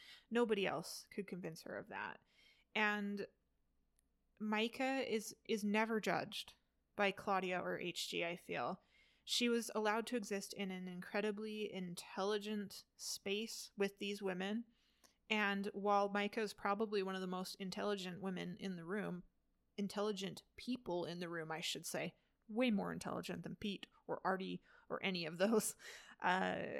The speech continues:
any of those people in the warehouse. But Micah,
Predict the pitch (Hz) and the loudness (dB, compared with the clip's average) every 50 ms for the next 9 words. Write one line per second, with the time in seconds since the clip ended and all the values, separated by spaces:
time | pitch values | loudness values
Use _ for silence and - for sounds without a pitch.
0 | - - 110 170 208 208 202 190 - 170 180 - - - 185 - 180 170 - - | -6 -4 -2 0 2 2 2 2 0 0 -2 -2 -4 -6 -6 -6 -4 -4 -4 -4
1 | - 185 180 175 170 - - 202 196 - - - 202 - - - 196 190 196 185 | -4 -6 -6 -4 -4 -2 -4 -4 -4 -4 -4 -4 -4 -6 -8 -2 0 2 4 4
2 | - - - - - _ _ _ _ _ _ _ _ _ _ _ - 208 208 202 | 2 0 -2 -6 -14 _ _ _ _ _ _ _ _ _ _ _ 0 2 4 4
3 | 202 214 - - 233 233 226 233 233 220 | 4 4 2 0 0 0 0 0 -2 -2